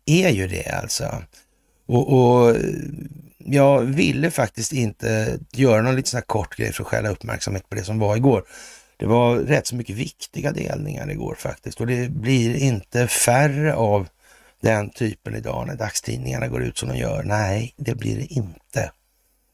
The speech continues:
Verkligen inte. Ja, det är en del rätt mar-, remarkabla exempel i dagens rubrikflora. Mm. Det får jag nog fan säga.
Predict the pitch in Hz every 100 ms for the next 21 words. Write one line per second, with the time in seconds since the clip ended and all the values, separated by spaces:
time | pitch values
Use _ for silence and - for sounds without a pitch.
0 | _ _ - - - - - - 107 107
1 | 113 - 131 110 107 - _ _ _ _
2 | _ _ _ _ _ - 107 85 82 87
3 | - 98 98 110 147 147 104 117 117 -
4 | 123 123 113 - - 113 117 123 131 -
5 | - 127 139 123 123 - - - - -
6 | 95 92 95 95 85 - - _ _ _
7 | _ _ _ _ _ _ _ _ _ 104
8 | 98 87 113 104 98 - - - 117 135
9 | - 101 - 123 113 - 117 110 98 95
10 | 101 104 110 _ _ _ _ _ _ _
11 | _ - 101 123 110 110 92 - 113 110
12 | - 113 - - -